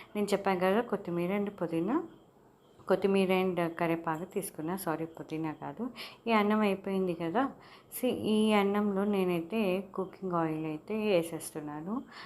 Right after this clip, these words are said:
ఆ, రెండు గ-, గరిటెలు వేసేసిన తర్వాత ప్యాన్ పెట్టేసి మన పోపు దినుసులు వేసేసాం కదా, so ప్యాన్ పెట్టేసి అది కొంచెం కాగిన తర్వాత కొంచెం ఎక్కువే వేయాలి ఆయిల్, ఎందుకంటే మనకి పులిహోర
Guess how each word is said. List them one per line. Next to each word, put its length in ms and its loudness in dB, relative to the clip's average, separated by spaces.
ఆ, 120 4
రెండు 260 4
గ-, 440 2
గరిటెలు 520 0
వేసేసిన 600 -2
తర్వాత 520 -4
ప్యాన్ 400 6
పెట్టేసి 640 0
మన 240 2
పోపు 420 -2
దినుసులు 380 0
వేసేసాం 560 -2
కదా, 260 -2
so 80 4
ప్యాన్ 300 2
పెట్టేసి 640 0
అది 180 0
కొంచెం 460 -2
కాగిన 420 0
తర్వాత 500 -4
కొంచెం 300 4
ఎక్కువే 400 4
వేయాలి 500 4
ఆయిల్, 340 4
ఎందుకంటే 520 0
మనకి 420 0
పులిహోర 480 0